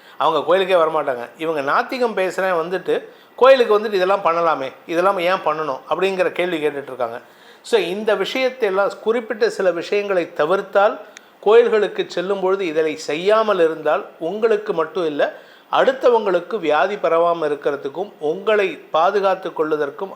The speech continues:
அடுத்தவர்களை பாதுகாத்து கொள்வதற்கும் இது உதவிகரமாக இருக்கும் அப்படிங்கிறதுனால. இதுல இன்னொரு விஷயமும் இருக்கு. சில விஷயங்கள், இப்ப நான் சொல்லக்கூடிய விஷயங்கள்ல சில விஷயங்கள் வந்து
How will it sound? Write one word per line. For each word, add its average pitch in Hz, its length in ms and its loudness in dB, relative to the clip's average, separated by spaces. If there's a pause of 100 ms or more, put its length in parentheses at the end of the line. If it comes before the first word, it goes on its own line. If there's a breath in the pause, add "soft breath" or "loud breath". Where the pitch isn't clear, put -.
அடுத்தவர்களை 165 600 -2
பாதுகாத்து 160 520 -2
கொள்வதற்கும் 147 600 -6 (460 loud breath)
இது 156 200 -4
உதவிகரமாக 160 760 2
இருக்கும் 139 480 -6
அப்படிங்கிறதுனால. 139 760 -2 (400 loud breath)
இதுல 165 160 2
இன்னொரு 208 400 2
விஷயமும் 196 380 -2
இருக்கு. 156 340 -2
சில 220 300 0
விஷயங்கள், 240 400 -2
இப்ப 170 180 -2
நான் 165 120 0
சொல்லக்கூடிய 220 500 0
விஷயங்கள்ல 202 520 -2
சில 180 240 -2
விஷயங்கள் 202 420 -2
வந்து 175 380 -2